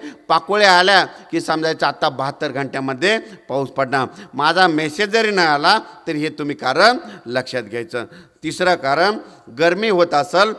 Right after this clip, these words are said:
गरमी होत असताना काय होतं की सरपटणारे प्राणी म्हणजे साप हे काय होतात, बिळाच्या बाहेर निघतात, म्हणजे साप रोडवर दिसू लागतात. सापाची संख्या जास्त दिसते. मग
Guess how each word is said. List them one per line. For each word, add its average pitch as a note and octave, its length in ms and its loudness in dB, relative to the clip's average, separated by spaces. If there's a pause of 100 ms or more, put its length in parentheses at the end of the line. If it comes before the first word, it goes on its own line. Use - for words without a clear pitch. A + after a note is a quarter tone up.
(300)
गरमी E3 260 0
होत E3 200 2
असताना C#3+ 420 -2
काय C3+ 200 0
होतं D3+ 360 0 (300)
की D3+ 80 -6
सरपटणारे E3 680 0
प्राणी D3 500 0 (280)
म्हणजे D3+ 240 -4
साप D#3+ 380 -2 (380)
हे E3+ 100 -2
काय E3 200 -2
होतात, C#3+ 340 0 (300)
बिळाच्या F3 460 2
बाहेर E3 280 2
निघतात, F3 380 0 (240)
म्हणजे D3+ 180 -8
साप D#3+ 340 -4
रोडवर F#3+ 400 2
दिसू F#3+ 280 -4
लागतात. E3+ 360 2 (360)
सापाची F3+ 460 0
संख्या F#3 500 2 (340)
जास्त F3+ 300 0
दिसते. E3+ 760 0
मग G#3 340 4